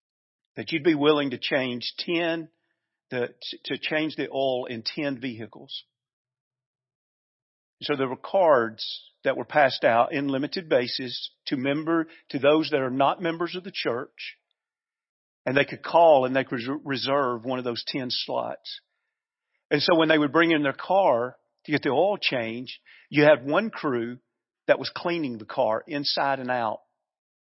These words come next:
and you think about the single mom coming that's not knowing all this is happening.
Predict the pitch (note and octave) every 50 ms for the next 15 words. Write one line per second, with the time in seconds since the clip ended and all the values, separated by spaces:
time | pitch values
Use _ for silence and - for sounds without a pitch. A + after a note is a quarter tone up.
0 | _ - A#2 A2+ B2+ D#3 D#3+ D#3 F3 E3+ - D#3+ C#3 - F3+ D#3+ C#3 D3+ C#3 C3+
1 | C3+ C3+ C3 B2+ - - C#3 B2+ A#2 A2+ G#2 G#2 G#2+ _ - A#2 A2 - - -
2 | C3+ C3+ C#3+ - C3+ C3 B2+ B2+ B2+ A#2+ A2+ A#2 A#2 A2+ A#2 A#2+ A2 - - A#2+
3 | A#2 A#2+ A2+ A2 - G#2+ G2+ G#2 A2